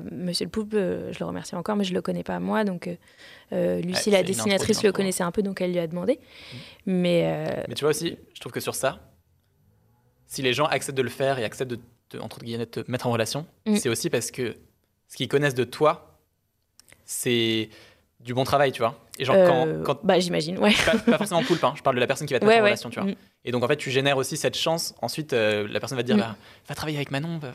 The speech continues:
Speaker 2: parce
Speaker 1: Ouais.
Speaker 2: que, à Poulpe, tu vois, parce que, euh, elle sait que tu fais quelque chose de, de top aussi, quoi.
Speaker 1: Bah,
Speaker 2: Du moins que
Speaker 1: écoute,
Speaker 2: t'essayes.
Speaker 1: euh, je sais pas ce qu'ils se disent, du coup, mais <laughs> peut-être.
Speaker 2: Ouais, c'est
Speaker 1: Bah,
Speaker 2: clair.
Speaker 1: là, c'était Lucie, euh, ma dessinatrice, tu vois, donc, euh,
Speaker 2: Ouais.
Speaker 1: c'est elle qui fait les épisodes, donc normalement, elle y croit au projet.
Speaker 2: Ouais, c'est clair.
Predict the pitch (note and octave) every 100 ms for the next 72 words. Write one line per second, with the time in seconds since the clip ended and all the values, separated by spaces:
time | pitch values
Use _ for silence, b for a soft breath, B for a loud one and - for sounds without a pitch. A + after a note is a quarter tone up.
0 | _ - G3+ G3 - E3 D3+ C3 C#3+ D3+
1 | A2+ - C3+ B2 A2 A#2+ G2+ C#3 - -
2 | A2 - A#2+ A#2 G#2+ - - A2 G#3 C3+
3 | E3+ B2 - - B B B - F#3 F3
4 | E3 D#3+ G#3+ G3 F#3+ F3+ F3 E3+ F3 F3+
5 | E3+ - F#3+ F#3 A3+ E3+ F3 G3+ G3+ C#3
6 | B3+ C4 F#3 E3+ F3 F3+ C#3+ F3+ - -
7 | C#4+ A3 G3+ - - B3+ A2+ G#3 G#3 A#3
8 | - G3+ F#3+ - G#3 E3+ E3 E3 E3 -
9 | F3+ A3 G3+ - E3+ D#3+ E3 - - -
10 | G3+ - A#3+ A#3+ G#3 G#3 F3+ F#3 F#3 G#3+
11 | A3+ G3 F3 G3+ F3+ G3+ G#3+ G3+ G3 -
12 | C4 - G#3 G3+ C#4 C#3 G#2+ - -